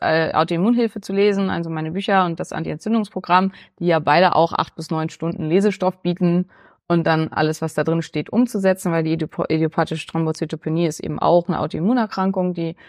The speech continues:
wie alle anderen Autoimmunerkrankungen behandelt werden sollten. Es sollte, es muss eine Triggersuche erfolgen, das heißt, es gibt halt nicht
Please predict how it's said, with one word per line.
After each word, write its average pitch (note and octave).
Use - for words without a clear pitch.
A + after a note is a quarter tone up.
wie E3
alle D#3+
anderen D#3+
Autoimmunerkrankungen D#3+
behandelt F3
werden E3
sollten. F#3
Es -
sollte, E3
es -
muss F3
eine E3+
Triggersuche F#3+
erfolgen, E3+
das D3+
heißt, D#3+
es -
gibt -
halt D#3
nicht D#3+